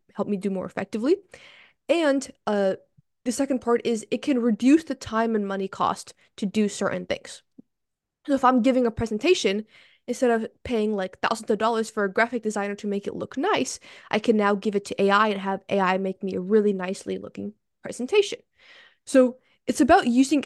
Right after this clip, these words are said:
A I to sort of assist the things that you're already doing, at least for small businesses doing, let's say, under, like, two, three mil. And then when you're a bigger business doing more than that,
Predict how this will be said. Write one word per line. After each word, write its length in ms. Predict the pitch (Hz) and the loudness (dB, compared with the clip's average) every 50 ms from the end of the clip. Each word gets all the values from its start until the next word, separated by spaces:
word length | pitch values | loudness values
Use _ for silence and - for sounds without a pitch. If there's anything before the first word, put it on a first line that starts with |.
| - - | 2 4
A 140 | 233 226 233 | 6 6 6
I 180 | 226 226 233 | 6 4 2
to 440 | 233 - - - 226 208 202 196 - - | 0 -2 -2 -2 -2 0 -2 -2 -6 -10
sort 280 | - - - 220 214 208 | -6 -2 0 0 2 0
of 80 | 208 - | -2 -6
assist 540 | - 208 - - - - 285 330 349 - - | -6 -8 -8 -8 -2 2 4 4 4 2 -2
the 80 | - 247 | -8 -6
things 400 | - - 208 202 247 311 - - | -4 -2 -2 0 -2 -2 -4 -6
that 140 | - 214 208 | -8 -6 -4
you're 140 | 214 208 - | -4 -4 0
already 480 | - - 233 240 226 226 214 202 202 | 6 6 8 8 8 6 2 2 -2
doing, 260 | 185 - 202 180 - - - - - _ _ _ - - | -4 -6 -8 -10 -10 -12 -20 -20 -20 _ _ _ -4 2
at 80 | - 294 | 4 6
least 180 | 339 392 - | 6 4 4
for 100 | - 311 | 0 -4
small 320 | - - 240 226 220 220 214 | -2 -2 0 0 2 2 2
businesses 500 | 202 214 214 208 202 - 208 202 196 - | 4 2 2 2 0 -2 -4 -4 -4 -6
doing, 280 | - 196 190 190 190 | -6 -6 -6 -6 -6
let's 200 | - 196 196 - | -6 -8 -6 -6
say, 100 | 202 190 | -6 -4
under, 300 | - 196 190 185 185 185 | -4 -4 -6 -4 -6 -6
like, 220 | 185 180 175 180 _ _ _ - | -6 -8 -10 -10 _ _ _ -8
two, 140 | - 208 196 | -6 -6 -6
three 200 | - 190 180 175 | -4 -4 -4 -4
mil. 240 | 175 - - - _ _ _ _ _ _ _ _ _ _ _ _ _ _ _ _ _ _ _ _ _ _ _ _ | -6 -8 -10 -12 _ _ _ _ _ _ _ _ _ _ _ _ _ _ _ _ _ _ _ _ _ _ _ _
And 100 | 262 254 | 6 8
then 180 | 262 262 247 - | 8 8 6 4
when 160 | 233 269 277 | 4 2 4
you're 120 | 285 285 247 | 4 4 2
a 40 | |
bigger 300 | 214 196 - 339 330 370 | 2 2 0 0 0 2
business 400 | 269 - 214 214 214 208 214 - | 2 2 0 0 0 -2 -4 -6
doing 400 | - 208 196 - 220 214 208 208 | -8 -10 -6 -2 0 0 0 2
more 160 | 220 247 269 254 | 2 2 2 2
than 100 | 208 190 | 0 -2
that, 180 | 185 - - | -6 -10 -12